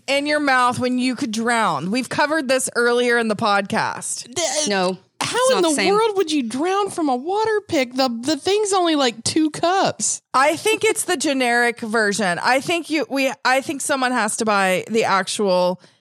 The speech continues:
Speaker 1: expensive kind.
Speaker 3: Oh, it's 'cause I got the Amazon brand?
Speaker 1: Yeah, 'cause I think the power of the generic version, like, took me out.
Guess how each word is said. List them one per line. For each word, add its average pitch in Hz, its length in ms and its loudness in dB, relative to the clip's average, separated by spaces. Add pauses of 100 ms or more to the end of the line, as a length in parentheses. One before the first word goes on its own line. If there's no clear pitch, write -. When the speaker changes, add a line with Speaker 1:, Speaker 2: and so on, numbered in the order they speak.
Speaker 1:
expensive 202 640 -2
kind. 123 420 -2 (200)
Speaker 3:
Oh, 220 340 2 (140)
it's 233 220 -2
'cause 247 180 0
I 226 60 2
got 220 180 0
the 214 180 -2
Amazon 220 460 0
brand? 240 480 0
Speaker 1:
Yeah, 320 260 2
'cause 285 180 -2
I 277 140 2
think 302 220 -4
the 285 100 0
power 277 560 2
of 226 220 -2
the 240 80 -2
generic 226 480 -2
version, 220 760 0 (720)
like, 202 400 0 (140)
took - 260 -2
me 233 140 0
out. 247 580 0